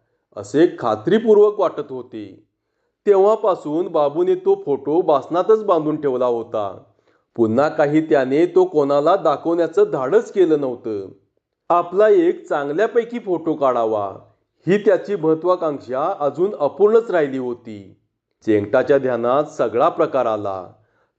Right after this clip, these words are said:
तत्परतेने मान हलवून तो म्हणाला, "काय सांगतोस? अरे, तो अजून गेला नसल, देवळातच असल. जायचं का तिकडं?"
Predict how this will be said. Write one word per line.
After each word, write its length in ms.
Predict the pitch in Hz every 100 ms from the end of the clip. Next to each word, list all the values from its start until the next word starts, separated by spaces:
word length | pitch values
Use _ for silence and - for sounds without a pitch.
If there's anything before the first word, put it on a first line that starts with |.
| -
तत्परतेने 680 | 196 - 226 220 214 202 196
मान 280 | 180 170 165
हलवून 500 | 143 127 127 180 190
तो 240 | - 240
म्हणाला, 600 | 214 160 131 113 104 98 - _ _ _ _ _ _
"काय 200 | 185 247
सांगतोस? 680 | 247 208 160 160 135 107 - _ _ _ -
अरे, 240 | 160 185
तो 200 | 220 240
अजून 380 | 226 190 180 247
गेला 340 | 196 185 208 262
नसल, 540 | 247 165 156 127 107 - _ _
देवळातच 640 | 135 180 196 247 254 254
असल. 460 | 247 - 160 135 107 104 _ _ _ _ 123
जायचं 380 | 139 175 226 254
का 140 | 247
तिकडं?" 520 | 208 226 175 151 120